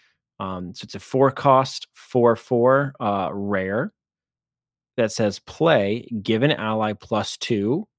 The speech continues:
plus O, to give an enemy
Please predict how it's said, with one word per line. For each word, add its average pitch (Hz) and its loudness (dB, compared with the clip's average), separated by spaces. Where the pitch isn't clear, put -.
plus 110 0
O, 98 -6
to 117 -2
give 104 -4
an 95 -8
enemy 110 0